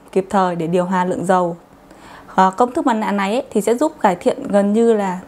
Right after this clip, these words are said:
tất cả các vấn đề của làn da nhiều dầu. Nguyên liệu mình cần chuẩn bị là hai thìa tinh bột nghệ,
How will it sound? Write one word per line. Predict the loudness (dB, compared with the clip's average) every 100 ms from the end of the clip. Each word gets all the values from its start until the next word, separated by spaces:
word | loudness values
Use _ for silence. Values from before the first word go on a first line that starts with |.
| -20 -20 -2
tất | -2 2
cả | 0
các | 2
vấn | 0 2
đề | 2 2 2
của | 0
làn | 2 0
da | 2 2 4
nhiều | 2 2
dầu. | 2 2 -2 -12 -20 -20 2
Nguyên | 2 4
liệu | 2 2
mình | -2
cần | -4 -4
chuẩn | -6 -2
bị | -2 -2
là | -4
hai | -2 -4 -2
thìa | 0 0
tinh | -2 -2
bột | 0
nghệ, | 0